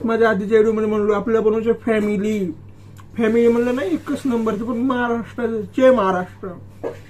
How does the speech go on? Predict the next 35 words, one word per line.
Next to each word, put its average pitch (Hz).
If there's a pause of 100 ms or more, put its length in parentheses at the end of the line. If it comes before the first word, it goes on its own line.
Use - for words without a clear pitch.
(1300)
म्हणून 240 (100)
मला 233
तेच 247
पाहिजे, 220
माझ्या 220
फॅमिलीमध्ये 226
ना 226
सगळे 233
असे 226 (500)
हेल्दी 233
खाणारे 190
लोक 190
पाहिजेत, 190
म्हणजे 196
एकदम 214
प्रोटीन 220
ते 220
मेंटेन 208
करणारे, 180 (440)
नाहीतर 277
वीक 247
माणसाचं 196
काम 202
नाही 214
हो 196 (360)
या 208
दुनियामध्ये. 196 (720)
म्हणून 247
असं 220
चांगलं 226
ताकदवर 202
पाहिजे, 196
ठीक 370
आहे? 302
असं -